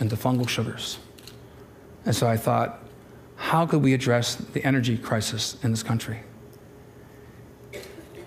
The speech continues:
And we came up with Econol. Generating ethanol from cellulose using mycelium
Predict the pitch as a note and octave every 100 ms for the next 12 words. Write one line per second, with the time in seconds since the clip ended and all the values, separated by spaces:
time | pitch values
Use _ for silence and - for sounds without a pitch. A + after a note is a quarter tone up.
0 | - C3 B2+ B2+ C3+ B2 B2 - - -
1 | - - - - - - - - B2 -
2 | B2 - A2+ A2 - - - - - -
3 | - - - - F#3 F3+ F#3+ F#3 F#3+ F3+
4 | - F#3 F3 D#3+ D3+ E3+ E3 E3 D#3+ D3
5 | B2+ B2+ C3+ C#3 B2+ A3 G#3+ F#3+ G3 F3